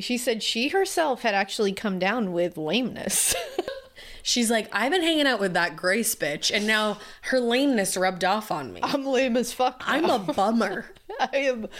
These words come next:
Speaker 1: so lame.
Speaker 2: Me? Not a good
Speaker 1: So
Speaker 2: time.
Speaker 1: lame.
Speaker 2: Not a good time.
Speaker 1: But she said her lameness occurred <laughs> about,
Speaker 2: I'm
Speaker 1: about,
Speaker 2: leaving. I'm,
Speaker 1: about
Speaker 2: I'm
Speaker 1: ten
Speaker 2: leaving.
Speaker 1: years prior. She was not currently lame. She was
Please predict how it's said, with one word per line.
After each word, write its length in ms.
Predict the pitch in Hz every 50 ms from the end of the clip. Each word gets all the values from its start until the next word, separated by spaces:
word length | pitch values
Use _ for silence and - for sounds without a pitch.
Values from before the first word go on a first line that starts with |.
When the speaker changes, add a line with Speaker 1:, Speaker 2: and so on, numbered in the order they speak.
| - -
Speaker 1:
so 440 | - - - - - - - - 370
lame. 360 | 320 294 214 170 123 - - 226
Speaker 2:
Me? 300 | 240 262 285 330 403 403 - -
Not 260 | 254 254 277 285 285
a 60 | 294
good 220 | 247 277 277 233 -
Speaker 1:
So 100 | 247 247
Speaker 2:
time. 200 | 202 196 170 214
Speaker 1:
lame. 240 | 202 175 - - - 202 202 214
Speaker 2:
Not 200 | 220 214 214 214
a 40 | 214
good 180 | 190 190 180
time. 320 | - 185 160 139 113 151 165 - -
Speaker 1:
But 160 | - 262 214
she 280 | - - - 330 359 392
said 440 | 381 - 311 254 214 202 196 180 - - -
her 240 | - 285 302 339 349
lameness 640 | 294 233 185 170 165 160 156 156 139 143 - - -
occurred 480 | 214 202 - - 202 190 190 196 196
<laughs> 0 |
about, 260 | 226 269 262 - 311 - - - - - - - - - - -
Speaker 2:
I'm 220 | - 233 277 285 302
Speaker 1:
about, 280 | - 294 - - -
Speaker 2:
leaving. 260 | 156 143 151 170 196 190
I'm, 120 | 208 220
Speaker 1:
about 160 | 214 196 - 196 202
Speaker 2:
I'm 200 | 190 185 180 165
Speaker 1:
ten 240 | 175 - - 277 320
Speaker 2:
leaving. 120 | 302 294
Speaker 1:
years 300 | 277 254 247 240 233 -
prior. 640 | - - - 240 233 226 190 156 - - - - - - - - - - - -
She 160 | - - 254
was 120 | 254 240
not 440 | 214 233 240 240 196 - - - -
currently 520 | - - - 254 247 247 233 190 180 196
lame. 440 | 190 180 160 160 156 143 117 110 -
She 220 | - - - 247 240
was 240 | 226 220 - -